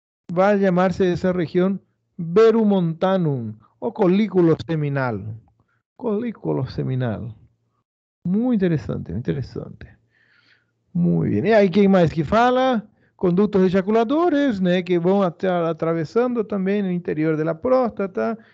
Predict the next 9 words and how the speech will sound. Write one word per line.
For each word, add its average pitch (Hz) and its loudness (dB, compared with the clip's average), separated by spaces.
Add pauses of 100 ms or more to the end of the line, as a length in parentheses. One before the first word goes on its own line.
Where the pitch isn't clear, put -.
(160)
e 214 0
que, 208 2 (960)
sí, 233 0
colículo 180 2
seminal, 240 2
nada, 226 -2
nada 165 0
importante 151 -4
aqui. 139 -10